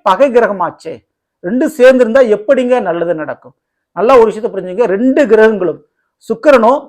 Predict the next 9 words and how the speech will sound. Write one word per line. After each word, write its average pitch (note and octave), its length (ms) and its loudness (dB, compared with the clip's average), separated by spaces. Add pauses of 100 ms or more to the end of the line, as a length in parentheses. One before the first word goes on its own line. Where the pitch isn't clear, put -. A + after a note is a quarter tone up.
(180)
காதல், G#3+ 360 2 (120)
கல்யாணம் G3+ 500 -2
இதெல்லாம் F3 260 -4
கொடுக்கக்கூடியவர், D#3+ 500 -10 (480)
குருவான் C4+ 420 2 (180)
பிள்ளைகளை C#4+ 420 2
கொடுக்கக்கூடியவர், F#3 600 -6
புத்திர D4 320 -2
பாக்கியத்தை G#3+ 360 -2